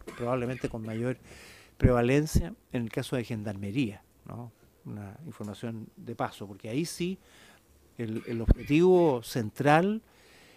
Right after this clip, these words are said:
es transformar gendarmería, que hoy día hace principalmente labores de custodia, convertirla en un, eh, en una instancia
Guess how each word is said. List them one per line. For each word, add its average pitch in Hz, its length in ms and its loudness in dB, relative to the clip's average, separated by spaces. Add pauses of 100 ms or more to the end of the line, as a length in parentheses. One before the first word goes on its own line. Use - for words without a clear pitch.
(140)
es 135 140 0
transformar 127 440 -2
gendarmería, 127 680 -2
que 120 100 -6
hoy 113 120 0
día 120 280 -2
hace 123 240 -6
principalmente 127 720 -8
labores 117 360 -6
de 117 100 -4
custodia, 127 720 0 (720)
convertirla 127 640 -6
en 117 180 -8
un, 131 440 -8
eh, 170 220 -16
en 120 160 -8
una 131 100 -6
instancia 131 680 -6